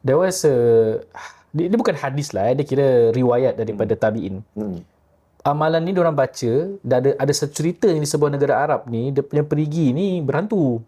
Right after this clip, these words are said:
Speaker 2: Hmm.
Speaker 1: Ada berjin lah kan.
Speaker 2: Okey.
Speaker 1: Diorang baca, baca, baca surah Saffat ayat satu sampai sepuluh, dia tiup, dia tuang lah. Bom, meletup.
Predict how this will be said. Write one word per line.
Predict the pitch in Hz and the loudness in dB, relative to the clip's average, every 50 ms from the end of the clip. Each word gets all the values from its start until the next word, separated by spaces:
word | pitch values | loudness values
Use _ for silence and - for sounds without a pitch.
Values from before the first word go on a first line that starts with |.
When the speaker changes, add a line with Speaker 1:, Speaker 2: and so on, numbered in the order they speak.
| _ _ _ | _ _ _
Speaker 2:
Hmm. | 107 | -2
Speaker 1:
Ada | 113 123 131 | 0 2 2
berjin | 143 143 131 143 143 | 2 2 2 2 2
lah | 139 143 160 160 131 | 2 2 2 0 2
kan. | 135 160 147 123 110 | 0 0 -2 -2 -4
Speaker 2:
Okey. | 104 95 98 107 120 - _ _ _ _ _ _ | -2 -2 -2 -2 -2 -4 _ _ _ _ _ _
Speaker 1:
Diorang | - 131 143 156 | -2 -2 0 0
baca, | 147 147 147 - 156 | 0 -2 0 -2 -2
baca, | 151 156 143 147 151 | 0 0 0 0 0
baca | 143 147 143 151 | 0 0 0 0
surah | 151 147 156 151 147 | 0 0 -2 -2 -2
Saffat | - 151 143 - - 165 156 139 | -2 -4 -6 -4 -2 -2 -2 -2
ayat | 131 143 143 | -2 -6 -6
satu | 135 - - 151 | -8 -6 -8 -6
sampai | 139 143 127 | -4 -4 -6
sepuluh, | - - 123 117 120 147 | -4 -6 -4 -2 0 0
dia | 160 151 | -2 -2
tiup, | 151 - 113 120 147 - - | -4 -2 0 0 0 -2 -4
dia | - - - _ _ _ _ _ _ _ _ _ _ - | -10 -14 -16 _ _ _ _ _ _ _ _ _ _ -2
tuang | 185 160 185 | 0 0 0
lah. | 233 233 170 135 127 127 | -2 -4 -6 -8 -10 -10
Bom, | 120 117 147 190 185 160 | -2 0 2 2 2 0
meletup. | 151 151 175 - 175 147 - - - - | 0 -2 0 2 2 0 0 -2 -6 -14